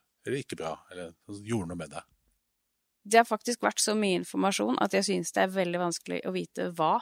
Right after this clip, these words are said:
Speaker 2: som kommer ut av dette her. Dette er en kjempeprosess. Ehm, jeg opplevde vel så mye samtalene utenom foredragene som viktig for min del. Det å f-,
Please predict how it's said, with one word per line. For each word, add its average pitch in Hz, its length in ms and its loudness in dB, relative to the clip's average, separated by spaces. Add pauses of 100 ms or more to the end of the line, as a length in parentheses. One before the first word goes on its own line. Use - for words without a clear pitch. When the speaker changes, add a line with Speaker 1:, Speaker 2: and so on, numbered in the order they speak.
(100)
Speaker 2:
som - 200 -6
kommer 185 280 0
ut - 160 -6
av - 80 -6
dette 170 240 -8
her. 240 240 -2
Dette 208 240 0
er 170 300 -2
en 190 100 -4
kjempeprosess. 180 720 -4 (1120)
Ehm, 190 640 0 (1120)
jeg 214 260 10
opplevde 214 480 2 (640)
vel 190 320 6
så - 160 2
mye 190 240 0
samtalene 185 680 0
utenom 180 500 -6
foredragene 175 800 -2
som 214 160 -4
viktig 277 320 -8 (260)
for - 220 -6
min 170 160 -4
del. 170 240 -4 (720)
Det 196 140 2
å 185 80 2
f-, - 100 -14